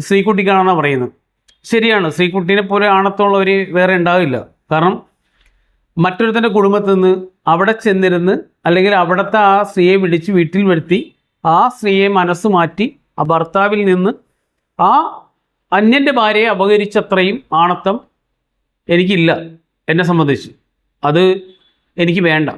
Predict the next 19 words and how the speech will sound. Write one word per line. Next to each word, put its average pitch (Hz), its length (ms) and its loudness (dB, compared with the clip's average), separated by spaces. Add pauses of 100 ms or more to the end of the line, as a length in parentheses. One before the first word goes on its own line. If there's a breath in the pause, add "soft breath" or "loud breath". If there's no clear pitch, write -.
(760)
അത് 175 160 0
ശ്രീകുട്ടി 202 320 0
തന്നെ 202 180 0
എടുത്തോ. 170 200 0 (640)
പിന്നെ 285 200 2
അത് 262 120 2
തന്നെ 247 180 0
അല്ല, 233 100 0 (140)
ഭർത്താവിനെ 240 460 0
ചതിച്ച് 214 360 -2 (160)
മറ്റൊരുത്ത 214 420 -2
കാമുവിൻ്റെ 208 420 0
കൂടെ 208 220 2
പോയതിൻ്റെ 202 340 0 (160)
ആ - 20 2 (100)
ക്രെഡിറ്റ് 190 340 -2 (220)
ശ്രീമതി 220 340 2
ആൻറ്റി 185 220 0
എടുത്തു. 143 200 -2